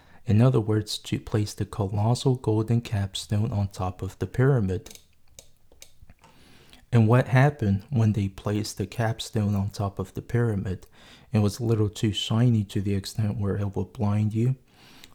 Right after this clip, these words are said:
Thus, you had to look away or else it would hurt your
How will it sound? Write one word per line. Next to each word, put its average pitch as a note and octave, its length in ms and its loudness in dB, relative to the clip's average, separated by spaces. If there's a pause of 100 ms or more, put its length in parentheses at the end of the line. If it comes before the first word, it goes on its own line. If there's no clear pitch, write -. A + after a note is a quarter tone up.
Thus, G#2 240 4
you G#2 100 0
had G2+ 140 0
to G2+ 120 -2
look G#2 300 -2
away G#2+ 540 0
or G2+ 120 0
else G2 220 -2
it G2 60 -2
would F#2+ 180 -4
hurt G#2+ 240 -4
your G2 180 -2